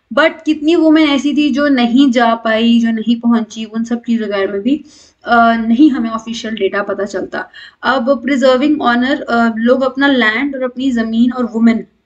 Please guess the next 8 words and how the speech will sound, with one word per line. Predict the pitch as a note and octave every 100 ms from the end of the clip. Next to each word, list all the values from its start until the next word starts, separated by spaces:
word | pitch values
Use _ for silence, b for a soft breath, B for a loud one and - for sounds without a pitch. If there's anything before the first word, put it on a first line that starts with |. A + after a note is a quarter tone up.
| _
इन | A#3+
दोनों | A#3 A#3+ C4
को | C4+
अपनी | C4 B3+ D4+ D#4 B3
ownership | B3 B3+ C#4+ D4+
मानते | A#3+ A#3+ G3+ G3
हैं | G#3+ G3+
men, | G3+ G3